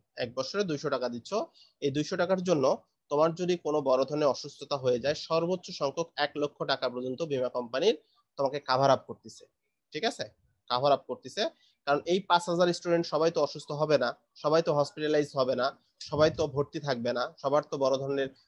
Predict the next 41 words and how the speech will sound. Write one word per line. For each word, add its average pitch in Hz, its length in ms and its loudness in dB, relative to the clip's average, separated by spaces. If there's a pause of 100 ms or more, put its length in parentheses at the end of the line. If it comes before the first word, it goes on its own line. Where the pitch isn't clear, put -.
(140)
আহ, 123 200 2
চিকিৎসার 147 400 -6
প্রয়োজন 127 300 0
হবে 135 220 2
না। - 160 -8 (640)
কিছু 208 240 2
এখানে, 196 360 6
আহ, 139 500 4
terms 147 280 0
and 160 120 -2
condition 143 420 -4
থাকবে, 139 360 -4 (300)
ওইটা 160 240 2
হলে 185 180 2
তারা 147 180 2
টাকাটা 123 340 -4
দিবে। 110 260 -8
সেই 165 380 0 (120)
terms - 220 0
and 147 140 -2
কন্ডিশনে 143 440 -4
গেলে 135 220 -2
তুমি 143 160 -4
টাকাটা 120 380 0 (320)
পাচ্ছ। - 280 2 (380)
পাওয়ার 165 200 8
পরে 220 180 4
হচ্ছে 196 240 2
কি, 123 100 -4
তোমার 147 200 0
ফ্যামিলিটা 165 460 -2
এই 156 140 2
সময়টা 143 300 0
একটু 165 140 -8
স্বস্তিতে 165 440 -6
থাকতেছে 113 480 -8
যে 127 160 -6
এই 131 100 -2
সময় 175 260 2 (480)
এটা 131 360 4 (400)
আমরা, 147 400 4